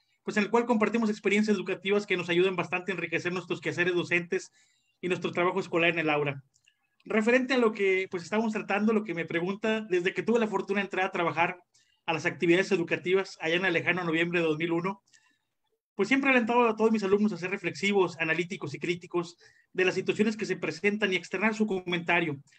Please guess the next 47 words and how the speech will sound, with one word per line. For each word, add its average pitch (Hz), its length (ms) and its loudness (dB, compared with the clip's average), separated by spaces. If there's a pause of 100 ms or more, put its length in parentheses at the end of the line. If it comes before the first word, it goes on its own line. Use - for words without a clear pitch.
(120)
lo 170 180 0
que 190 80 4
ellos 214 140 6
consideran 175 400 0
el 156 100 -4
punto 180 240 -2
de 170 80 4
vista, 170 400 -4 (360)
pues 269 120 -4
para 226 200 2
con 220 120 6
ello 233 160 4
buscar 208 380 4
mejorar 190 340 2
y 202 60 -2
tratar 185 340 -2
de 185 80 0
lograr 170 320 2
la 175 120 -2
calidad 170 300 2
y 175 60 8
excelencia 170 440 0
educativa 170 540 -2 (440)
en 175 120 -2
lo 170 80 2
que 160 100 -2
hacemos. 147 420 -2 (1000)
Hoy 226 160 6
en 240 100 2
día, 233 160 2
con 226 120 2
la 196 60 6
llegada 185 280 6
de 202 80 4
actividades 180 560 0
académicas 170 640 -2
y 156 40 -8
escolares, 160 600 -2 (400)
pues 185 100 2
de 180 80 4
forma 214 220 4
masiva 202 320 2
esta 208 160 2
virtualidad 175 480 2
que 180 80 -6
estamos 185 260 -4
viviendo, 175 560 -2